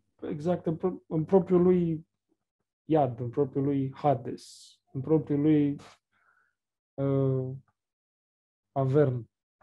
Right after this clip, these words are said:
Asta înseamnă, de fapt. Adică s-a retras în propriile lui caverne și mistere.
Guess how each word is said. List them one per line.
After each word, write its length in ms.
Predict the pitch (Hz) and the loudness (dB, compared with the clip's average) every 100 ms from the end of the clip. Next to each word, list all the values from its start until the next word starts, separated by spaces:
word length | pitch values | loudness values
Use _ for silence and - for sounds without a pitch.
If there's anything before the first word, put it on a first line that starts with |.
| _ _ - | _ _ -4
Asta 240 | 170 170 | -2 -2
înseamnă, 300 | 151 143 123 | -2 -2 -4
de 60 | 120 | -8
fapt. 300 | - 117 - _ | -12 -16 -16 _
Adică 260 | - 139 147 | -12 -10 -8
s-a 120 | 143 | -4
retras 320 | 143 143 180 - | -4 -2 -6 -6
în 80 | |
propriile 420 | 156 175 170 170 151 | -12 -14 -10 -4 -2
lui 480 | 160 160 156 156 _ _ _ _ _ _ _ _ _ _ _ _ | 0 0 0 -4 _ _ _ _ _ _ _ _ _ _ _ _
caverne 520 | - 147 147 135 127 - _ _ _ _ _ | -4 0 0 0 -2 -8 _ _ _ _ _
și 140 | - 135 | -14 -6
mistere. 600 | 135 131 147 131 117 | -4 -2 -2 -2 -4